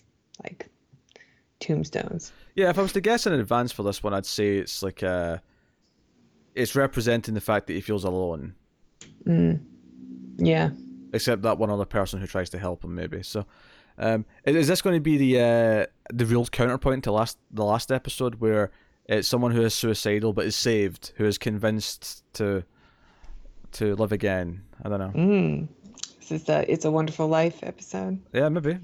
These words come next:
Speaker 2: maybe, maybe I'm being too hopeful. Maybe, maybe that is far too naive on my part, and this is gonna be miserable and just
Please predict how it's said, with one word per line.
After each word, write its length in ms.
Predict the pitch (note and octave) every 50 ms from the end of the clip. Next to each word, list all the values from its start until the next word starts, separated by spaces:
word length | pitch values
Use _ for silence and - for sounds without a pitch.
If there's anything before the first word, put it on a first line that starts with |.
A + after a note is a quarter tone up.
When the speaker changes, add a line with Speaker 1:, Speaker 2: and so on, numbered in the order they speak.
| C#3
Speaker 2:
maybe, 280 | C#3+ D3 C#3 C3 C3+ C3 - -
maybe 160 | - C3 C3+ C3+
I'm 140 | B2 A#2
being 140 | A2+ A#2 A2
too 120 | - A#2 G#2
hopeful. 320 | G#2 G#2+ G2+ - - G2+
Maybe, 240 | G#2+ A2 G#2+ F#2 A2+
maybe 420 | A2+ A2 A2 A2+ G#2+ G#2+ G#2 G2+ F#2+
that 180 | F#2 G2+ E2+
is 80 | F#2 -
far 200 | - - B2 A#2+
too 180 | - - - G#2
naive 440 | G2+ F#2+ F#2+ F#2+ F#2+ F#2+ F#2+ - - - - _ -
on 100 | - -
my 140 | G2+ G2 F#2+
part, 320 | - - G2+ G2 F#2 -
and 80 | - G2
this 100 | G2+ - -
is 60 | -
gonna 120 | A2 G2+
be 100 | F#2 G2 F#2+
miserable 400 | G#2 G2 F#2 G2 F2+ F#2+ F#2 F#2+
and 220 | F2+ F2+ F2 - _ - - - - - - _ _ _ _ _ _ _ _ _ _ _
just 520 | - A2 - - - - - - - -